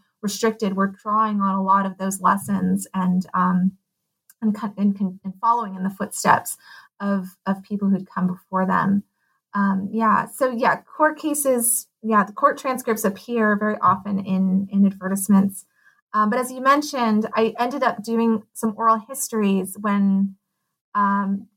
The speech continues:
you know, basically how it works is, like, if, if you are Chinese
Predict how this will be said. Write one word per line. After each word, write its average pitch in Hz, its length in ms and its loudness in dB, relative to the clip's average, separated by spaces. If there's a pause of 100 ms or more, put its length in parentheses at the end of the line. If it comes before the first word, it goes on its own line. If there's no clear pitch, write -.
(140)
you 349 60 -8
know, 226 140 2
basically 381 500 -2
how 269 220 4
it 226 60 -8
works 214 340 -4
is, 208 180 -4
like, 202 240 2 (300)
if, 240 160 0 (240)
if 247 180 -4
you 311 240 -6
are 254 480 2 (100)
Chinese 233 800 -2